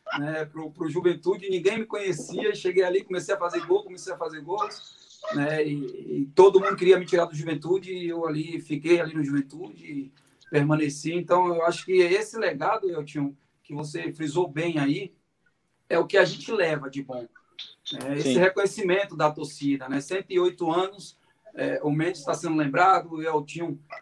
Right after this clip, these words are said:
Speaker 1: não só por estar ainda no Juventude, mas vai ser lembrado eternamente por fazer parte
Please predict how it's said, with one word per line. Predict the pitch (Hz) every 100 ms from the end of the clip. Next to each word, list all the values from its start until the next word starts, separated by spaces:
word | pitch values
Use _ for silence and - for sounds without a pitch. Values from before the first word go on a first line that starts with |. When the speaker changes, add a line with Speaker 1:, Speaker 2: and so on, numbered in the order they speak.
| _ _
Speaker 1:
não | 139 139 185 196
só | - 175
por | 180 156
estar | 147 - 180 190 165
ainda | 147 143 151 147
no | 143
Juventude, | 139 139 135 139 139
mas | 139 151
vai | 156
ser | 147 165
lembrado | 165 143 151 151
eternamente | 151 165 170 151 151 156 -
por | -
fazer | - 151 165 156 -
parte | 160 151 -